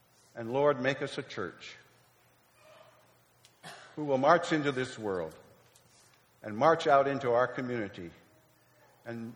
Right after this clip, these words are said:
live up the hill and mar-, march up the hill, the academy, the college, Fillmore, and other schools in the area as Christian lights and testimonies.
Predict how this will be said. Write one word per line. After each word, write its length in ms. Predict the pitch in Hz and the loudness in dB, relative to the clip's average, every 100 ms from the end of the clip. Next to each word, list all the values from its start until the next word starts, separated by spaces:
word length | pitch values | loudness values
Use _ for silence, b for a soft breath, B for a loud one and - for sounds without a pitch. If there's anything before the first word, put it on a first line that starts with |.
| - | -14
live 420 | 101 107 143 160 | -10 2 4 6
up 200 | 160 160 | 4 2
the 100 | 143 | -4
hill 340 | 127 139 113 | -2 2 2
and 200 | 98 98 | 0 -4
mar-, 340 | 107 135 - - | -4 -4 -4 -8
march 300 | 135 143 - | -6 -4 -4
up 160 | 139 - | -6 -8
the 60 | |
hill, 320 | 113 131 113 | -8 -4 -2
the 100 | 98 | -4
academy, 680 | 95 - 151 147 117 92 85 | -8 -4 0 0 0 -6 -10
the 120 | 85 | -12
college, 500 | - 143 131 110 85 - - - - _ _ _ _ _ _ _ _ _ | -6 -2 0 -2 -4 -12 -20 -20 -20 _ _ _ _ _ _ _ _ _
Fillmore, 500 | - 156 135 120 101 | -6 -4 -2 -2 -2
and 100 | 92 95 - | -4 -8 -6
other 180 | 143 127 | -4 -6
schools 500 | - - 135 117 107 | -10 -8 -4 -4 -6
in 100 | 107 | -6
the 80 | |
area 360 | 104 104 95 82 82 - - - | -2 -2 -2 -6 -12 -20 -20 -14
as 160 | 117 | -14
Christian 500 | - - 170 - 139 | -8 -8 -6 -6 -2
lights 380 | 120 110 90 - | 0 0 -2 -10
and 100 | 95 | -12
testimonies. 580 | - 107 - 98 87 82 | -8 -8 -10 -12 -12 -14